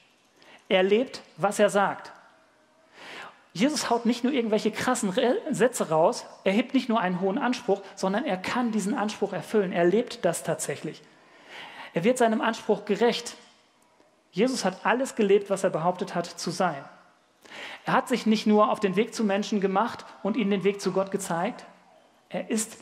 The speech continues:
tatsächlich dieser Weg geworden. Und ich habe noch nichts gefunden.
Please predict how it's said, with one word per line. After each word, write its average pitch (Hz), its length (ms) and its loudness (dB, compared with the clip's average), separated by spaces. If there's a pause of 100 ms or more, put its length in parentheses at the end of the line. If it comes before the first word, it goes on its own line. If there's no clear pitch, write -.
(120)
tatsächlich 185 640 -4
dieser 175 340 -2
Weg 196 280 -2
geworden. 156 480 -6 (2500)
Und 180 100 -2
ich 196 80 0
habe 220 140 -2
noch 208 120 -2
nichts 269 280 0
gefunden. 247 520 -2